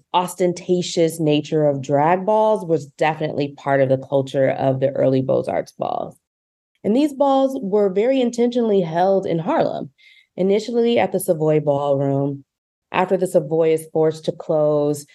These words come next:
Molly moves it to a venue in the Bronx. And then she has to end up moving it down to the Waldorf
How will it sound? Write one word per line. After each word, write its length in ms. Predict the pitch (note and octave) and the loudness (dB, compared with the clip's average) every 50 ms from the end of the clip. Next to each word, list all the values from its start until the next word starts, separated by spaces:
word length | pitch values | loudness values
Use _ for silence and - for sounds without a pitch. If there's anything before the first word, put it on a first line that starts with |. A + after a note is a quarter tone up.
| - _ _ _ | -20 _ _ _
Molly 280 | - D3 D3 D3 D3+ D3 | -2 0 0 2 2 2
moves 300 | D3+ D3+ D3+ D3+ D3+ D3 | 2 2 2 2 0 0
it 200 | D3+ D3 D3 - - | 0 0 -2 -4 -4
to 200 | - E3 D3+ D3+ | -4 0 0 0
a 60 | D3 | 0
venue 340 | C#3 D3+ D3+ D3+ D3 D3 D3 | 0 0 0 0 2 0 0
in 80 | D3 | 0
the 80 | D3 D3 | 0 -2
Bronx. 680 | C#3 C3+ D3 D3 C#3+ C#3+ C#3+ C#3 C3+ C#3 - - - _ _ _ _ _ _ _ _ _ _ _ _ _ - | -2 0 0 2 2 2 2 2 0 -2 -6 -12 -18 _ _ _ _ _ _ _ _ _ _ _ _ _ -4
And 200 | F3 F3+ F#3 F3+ | -2 0 2 2
then 320 | F#3+ F#3+ F#3+ F#3+ F#3+ F#3+ | 2 2 2 2 0 0
she 240 | F#3+ - - F#3+ F3 | -2 -2 -2 -2 -4
has 400 | D#3 - - E3+ E3 E3 - - | -4 -4 -2 -2 -2 -2 -4 -4
to 140 | - F3 D#3+ - | -2 -2 0 0
end 220 | - E3 D#3+ D#3 E3 | 0 0 0 2 0
up 120 | D#3 D3+ | 0 0
moving 400 | - D#3+ D#3 D3+ D3+ D#3 D3 D3 | 0 0 0 0 2 0 0 2
it 280 | D3 C#3+ C#3 - - - | 2 0 0 -2 -4 -2
down 500 | D3+ C#3+ C#3 C#3 C3+ C3+ C3+ C3+ C3+ C3+ | -2 0 2 2 2 2 2 0 -2 -4
to 400 | C3 - C#3 C3+ C3+ C3 C3 C3 C3+ | -4 -2 0 0 2 0 0 -2 -2
the 80 | C#3 | -2
Waldorf 480 | C3+ C3 C3 C3 C3 C3 C3 C3 C3+ C3+ | 0 0 0 0 0 -2 -2 -4 -4 -6